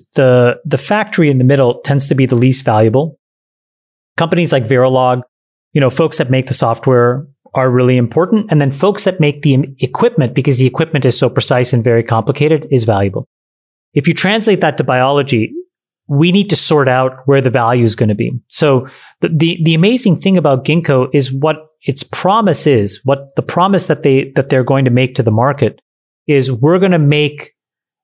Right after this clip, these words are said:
um, biology programmable so that the, the, the, an entire generation of biologists and chemists who would otherwise have not been able to just actually literally, like, write into a command line interface and generate,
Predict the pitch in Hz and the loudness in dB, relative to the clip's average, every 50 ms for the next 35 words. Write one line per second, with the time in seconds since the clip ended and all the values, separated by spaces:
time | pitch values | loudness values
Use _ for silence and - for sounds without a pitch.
0 | _ _ - 156 135 127 123 123 120 117 117 - - _ _ _ _ _ _ _ | _ _ -2 0 0 2 2 2 2 0 0 -2 -6 _ _ _ _ _ _ _
1 | _ _ _ _ _ _ _ - 143 143 147 143 151 170 196 196 170 - - 143 | _ _ _ _ _ _ _ -2 -2 0 2 0 0 2 0 0 0 2 0 0
2 | 127 135 135 - - 147 127 123 139 143 151 160 139 104 98 95 - _ - - | 0 0 -2 -2 -2 -2 0 0 0 0 0 -2 -2 -4 -6 -8 -10 _ -6 -2
3 | - 147 139 143 139 139 139 - _ _ _ _ - 147 151 143 143 135 - - | 0 0 2 0 0 -2 -6 -14 _ _ _ _ 0 0 0 0 -2 -4 -4 -4
4 | - 147 131 - - - 160 151 151 151 147 - - 196 226 240 220 165 120 - | -4 -8 -8 -8 -4 -2 0 2 2 0 0 -2 -2 0 0 2 0 0 0 -2
5 | - 175 160 139 127 139 165 196 185 - - 151 127 120 117 107 107 - 127 127 | 0 0 2 2 2 2 2 0 0 -2 0 0 2 2 0 0 0 -2 0 0
6 | 127 131 156 170 170 127 - 151 - - 139 127 - - 143 143 139 131 139 - | 2 2 2 0 0 0 0 -2 0 0 -2 -2 0 -2 -2 -2 -2 -2 -4 -2
7 | - 151 139 131 131 131 135 - 156 147 143 143 139 135 123 - - _ _ _ | 0 2 2 2 2 2 2 2 2 2 2 2 2 0 0 -2 -8 _ _ _
8 | _ _ _ - - 135 127 135 139 151 170 - - 151 143 143 147 139 139 - | _ _ _ -6 -4 0 2 2 2 2 0 -2 0 2 2 2 2 0 -2 -2
9 | - - 135 120 - 143 123 - - - 135 139 135 - - 143 131 120 127 160 | 0 0 0 0 2 0 -2 -2 -4 -6 -6 -6 -4 -2 0 0 0 2 2 2
10 | 160 151 139 131 123 120 117 117 - - 117 113 139 143 170 180 - 165 147 131 | 2 2 2 2 2 2 0 0 -2 -2 -2 -2 0 0 0 -2 0 0 0 2
11 | - 139 123 - 135 135 131 131 143 143 135 127 123 120 120 135 139 135 139 101 | 0 -2 0 2 0 2 2 2 0 0 0 2 2 2 2 2 0 0 -2 -4
12 | 90 95 - - - - _ _ _ _ _ _ _ _ _ _ _ _ _ _ | -4 -4 -4 -6 -6 -8 _ _ _ _ _ _ _ _ _ _ _ _ _ _
13 | _ 147 143 139 123 - 117 143 147 180 196 180 165 156 139 131 131 135 | _ 0 2 2 2 2 0 0 0 2 2 2 4 4 4 2 2 0